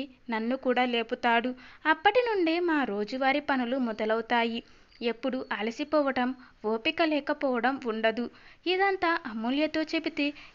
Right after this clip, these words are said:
ఎంత ఎగతాళి చేస్తుందో. "నీ బ్రతుకు అంతేలేవే" అని అంటుందేమో. తప్పకుండా అంటుంది. అంతేకాదు, "అదే నువ్వు కూడా సాఫ్ట్‌వేర్ని చేసుకుని ఉంటే నాలాగా హ్యాపీగా ఉండేదానివిగా"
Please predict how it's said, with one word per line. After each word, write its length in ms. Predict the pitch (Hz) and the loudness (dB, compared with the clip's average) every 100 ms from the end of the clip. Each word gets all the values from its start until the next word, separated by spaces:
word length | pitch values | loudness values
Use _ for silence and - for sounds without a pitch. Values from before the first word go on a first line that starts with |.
| 240 | -2
ఎంత 220 | 240 254 | 0 4
ఎగతాళి 600 | 277 233 208 226 233 262 269 | 2 2 0 2 4 4 2
చేస్తుందో. 440 | 269 - 269 262 254 - - - | 0 0 0 2 0 -4 -18 -6
"నీ 160 | 311 392 | -2 0
బ్రతుకు 480 | 302 262 302 320 - | 0 0 0 -2 -2
అంతేలేవే" 800 | 233 196 - 277 302 294 285 302 294 | -4 -6 0 0 2 2 2 0 0
అని 220 | 294 302 | 0 0
అంటుందేమో. 680 | 262 247 277 262 262 262 247 - - - | 0 -2 -4 -2 0 0 -2 -6 -20 -6
తప్పకుండా 640 | 233 208 233 233 254 240 240 | -4 0 2 2 0 2 4
అంటుంది. 500 | 233 226 247 233 247 - - - | 2 0 -2 0 -4 -6 -18 -6
అంతేకాదు, 680 | - 226 247 254 254 247 247 247 - - | -4 0 0 2 2 2 0 -8 -16 -6
"అదే 280 | 233 247 311 311 311 - | 0 2 2 -2 -6 -10
నువ్వు 240 | 240 262 370 | -6 -2 2
కూడా 280 | 440 415 440 - | 4 6 4 4
సాఫ్ట్‌వేర్ని 580 | 240 240 - 339 349 339 | 2 2 -2 -4 -2 -2
చేసుకుని 460 | 320 320 339 330 349 | -6 -4 -4 0 0
ఉంటే 340 | 339 311 311 320 320 - - | 0 -2 -4 -4 -10 -20 -12
నాలాగా 560 | 233 226 254 285 226 269 | -6 0 4 4 4 -2
హ్యాపీగా 680 | - 226 254 - 254 262 285 | -2 -4 -4 -4 -2 0 0
ఉండేదానివిగా" 880 | 269 254 269 262 254 247 247 254 | 0 0 0 2 0 0 -2 -2